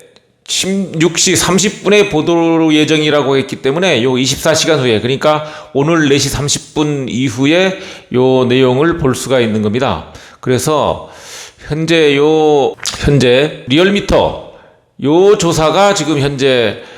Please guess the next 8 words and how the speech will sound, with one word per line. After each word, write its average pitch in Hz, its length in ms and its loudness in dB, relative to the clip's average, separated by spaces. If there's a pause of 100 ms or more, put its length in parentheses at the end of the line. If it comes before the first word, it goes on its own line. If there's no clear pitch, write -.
(300)
그 107 340 -4
볼 156 140 2
수 156 160 -2
있는 123 260 0
거죠. 90 480 0
오월 147 260 2
이십칠일 135 640 -2
날 180 540 -2